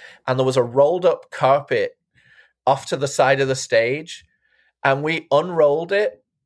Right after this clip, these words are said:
and threw it on top of the circle pit. So people are, like, swarming under this carpet and, and encasing them.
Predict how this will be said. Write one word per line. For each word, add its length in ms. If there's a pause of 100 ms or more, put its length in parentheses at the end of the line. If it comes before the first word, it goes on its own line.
(140)
and 180
threw 340
it 180
on 200
top 340
of 80
the 80
circle 420
pit. 280
So 160
people 420
are, 80
like, 260 (180)
swarming 800
under 180
this 220
carpet 560
and, 200 (200)
and 340
encasing 720
them. 280